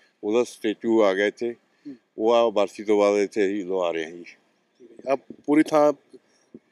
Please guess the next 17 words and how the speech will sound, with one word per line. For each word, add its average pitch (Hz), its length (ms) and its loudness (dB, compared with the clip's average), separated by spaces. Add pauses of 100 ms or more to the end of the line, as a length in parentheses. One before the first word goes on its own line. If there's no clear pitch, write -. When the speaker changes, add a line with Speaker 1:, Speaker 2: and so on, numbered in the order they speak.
(160)
Speaker 2:
ਉਹਨਾਂ 151 180 4
ਦੇ 151 60 2
ਨੂੰ 143 140 0 (260)
ਦਾਨ 127 240 -2
Speaker 1:
ਢਾਈ, 117 60 -20 (100)
ਢਾਈ 143 180 2
ਵਿਸਵੇ 123 420 -2
ਜਗ੍ਹਾ 113 220 0
ਹੈ, 135 260 2 (640)
ਜਿਹਦੀ 120 240 -4
ਕੀਮਤ 127 260 -6
ਸੱਤ 117 400 -6
ਲੱਖ 107 280 -4
ਰੁਪਇਆ 95 220 -4
ਜੀ। 82 120 -8
Speaker 2:
ਠੀਕ - 400 -20
ਹੈ। - 40 -20